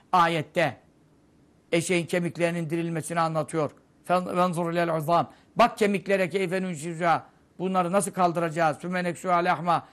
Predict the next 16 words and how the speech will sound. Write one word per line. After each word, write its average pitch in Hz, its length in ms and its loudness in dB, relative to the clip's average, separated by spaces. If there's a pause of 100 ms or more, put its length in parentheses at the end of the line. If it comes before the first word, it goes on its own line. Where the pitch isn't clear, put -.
(160)
Bak 202 140 2
eşeğinin 196 400 -2
kemiklerine 185 580 -2
şimdi 175 160 -8
nasıl 190 180 -4
et - 200 -2
giydireceğiz, 170 640 -2
canlandıracağız? 160 760 0 (400)
Ayet, 262 440 8
ayet. 220 460 4 (480)
E 175 60 0
sen 247 260 4
buna 233 220 2
diyorsun 233 280 -2
ki 240 140 -6
temsili. 196 720 0